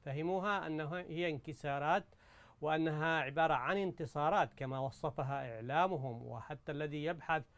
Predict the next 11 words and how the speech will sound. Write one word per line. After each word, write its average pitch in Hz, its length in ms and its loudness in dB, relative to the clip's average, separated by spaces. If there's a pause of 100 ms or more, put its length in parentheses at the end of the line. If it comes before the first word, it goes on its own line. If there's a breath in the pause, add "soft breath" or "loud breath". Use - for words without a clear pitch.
(360 loud breath)
آه، 135 140 -2
في 143 240 -6
بعض 147 380 4
الصحف 139 480 -4
الإيرانية 135 800 -4
باللغة 127 400 -6
العربية 131 640 -4
أو 127 200 -8
بعض 135 240 -2
المواقع 139 500 -4
الإيرانية، 143 720 -2